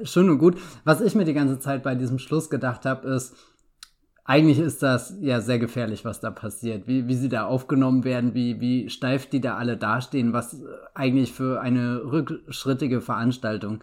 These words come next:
dieses ganze Unterfangen ist. Aber es wird ja schon als, als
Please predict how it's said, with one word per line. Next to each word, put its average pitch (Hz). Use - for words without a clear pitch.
dieses 120
ganze 127
Unterfangen 131
ist. 165
Aber 123
es 131
wird 156
ja 135
schon 156
als, 131
als 123